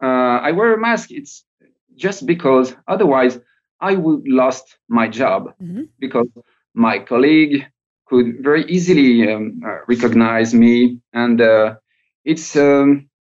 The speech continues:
Speaker 1: it's very common in France. If Antifa can, uh, um, denounce, I, I don't know the correct, uh, word in English, but if Antifa can, um,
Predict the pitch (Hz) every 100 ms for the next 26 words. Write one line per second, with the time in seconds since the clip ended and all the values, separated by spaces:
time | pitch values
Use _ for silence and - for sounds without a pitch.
0 | _ _ _ _ 143 127 135 131 131 127
1 | 147 135 113 107 113 117 107 113 - _
2 | _ _ _ _ 240 233 - - - -
3 | 135 143 151 - 131 120 123 123 _ 120
4 | 113 113 110 110 110 110 - _ _ _
5 | _ - 113 110 107 113 - - 120 123
6 | 131 147 226 - - - 120 120 123 123
7 | 113 104 101 104 101 - - 110 - -
8 | - _ 113 113 110 - _ - 107 117
9 | 113 104 - - _ _ - 127 127 160
10 | - 143 139 143 147 135 135 131 117 117
11 | 113 113 113